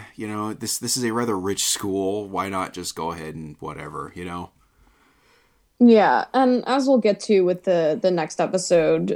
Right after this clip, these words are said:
Speaker 2: whether you take the money or not, there's something that you end up reading at some point that just kinda makes you think,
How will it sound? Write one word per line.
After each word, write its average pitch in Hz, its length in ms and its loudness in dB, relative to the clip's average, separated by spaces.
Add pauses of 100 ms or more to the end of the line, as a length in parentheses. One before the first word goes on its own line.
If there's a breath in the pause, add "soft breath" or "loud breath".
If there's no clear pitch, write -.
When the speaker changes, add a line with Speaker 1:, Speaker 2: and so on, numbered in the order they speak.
Speaker 2:
whether 254 260 4
you 262 160 4
take 233 260 4
the 226 60 4
money 202 320 4
or 175 120 2
not, 170 420 2
there's 208 480 0 (440)
something 269 360 4
that 226 60 6
you 208 180 0
end 208 160 2
up 185 140 -2
reading 190 440 2
at 175 120 -4
some 190 240 -2
point 180 340 0
that 180 140 2
just 190 200 -6
kinda 220 240 4
makes 196 240 2
you 202 60 2
think, 190 380 -2